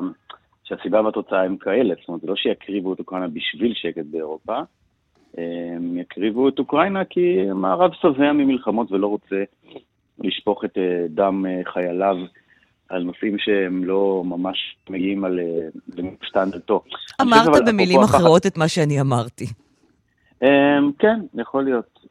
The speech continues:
Speaker 1: אמ, אה, לא, אני, אני רק אומר ש-, אני לא בטוח שאם יקריבו את אוקראינה, זה אומר שיש שקט באירופה, כי פוטין יש לו
Speaker 2: אוקיי.
Speaker 1: שאיפות מעבר לזה.
Speaker 2: מהמם.
Speaker 1: אמ, אבל אני חושב שאפרופו השאלה שלך על הפחד, אני חושב שהפחד, את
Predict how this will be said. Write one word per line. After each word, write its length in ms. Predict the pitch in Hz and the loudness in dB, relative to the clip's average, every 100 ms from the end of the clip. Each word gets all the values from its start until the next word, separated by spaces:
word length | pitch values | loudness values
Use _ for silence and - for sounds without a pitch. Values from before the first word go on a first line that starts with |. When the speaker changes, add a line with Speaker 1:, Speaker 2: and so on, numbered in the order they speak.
| 92 | -12
Speaker 1:
אמ, 1040 | 90 92 90 87 87 85 85 85 - - | -8 -6 -6 -8 -10 -10 -10 -12 -12 -10
אה, 220 | 101 - | -8 0
לא, 200 | 120 135 | 4 6
אני, 180 | 95 98 | 4 0
אני 180 | 98 95 | -4 -2
רק 200 | 107 - | -2 0
אומר 280 | 107 135 127 | 0 2 0
ש-, 140 | - 98 95 - - - _ _ _ _ - | 0 0 -2 -6 -16 -20 _ _ _ _ -6
אני 120 | 92 | 2
לא 80 | 143 | 4
בטוח 360 | 147 - 165 | 4 4 2
שאם 160 | - 135 | 4 2
יקריבו 440 | 123 - 123 135 | 2 0 0 2
את 100 | - | 0
אוקראינה, 420 | - - 110 127 | -4 0 2 2
זה 80 | 82 | 0
אומר 160 | 85 95 | -2 0
שיש 220 | - 92 | -2 -2
שקט 200 | 104 104 78 | -2 -4 -4
באירופה, 440 | 85 78 95 78 71 | -2 -2 -2 -4 -8
כי 120 | 78 73 | -8 -8
פוטין 220 | 90 85 | -6 -6
יש 100 | 90 | -6
לו 60 | - | -6
Speaker 2:
אוקיי. 120 | 76 | -8
Speaker 1:
שאיפות 320 | 85 - 95 | -10 -8 -8
מעבר 300 | 90 120 135 | -2 2 4
לזה. 260 | 101 87 87 - | 2 0 -6 -8
Speaker 2:
מהמם. 360 | 151 143 147 160 _ | -10 -12 -12 -16 _
Speaker 1:
אמ, 600 | 90 90 92 92 92 92 95 - | -8 -4 -4 -2 -2 -2 -4 -4
אבל 200 | 87 95 | -2 -2
אני 140 | 101 101 | -2 -2
חושב 140 | 143 | -2
שאפרופו 560 | - 147 104 98 135 139 | 0 0 0 0 0 0
השאלה 340 | - 110 143 | 0 0 0
שלך 400 | - 170 170 - | 0 -2 -2 -2
על 100 | 101 | -4
הפחד, 420 | 95 180 - 131 139 - _ _ _ _ _ _ _ - - - _ | -2 -6 -2 -2 -2 -8 _ _ _ _ _ _ _ -20 -20 -20 _
אני 80 | - | -10
חושב 80 | 120 | 2
שהפחד, 480 | 165 - 127 123 | 2 4 2 2
את 120 | - | 0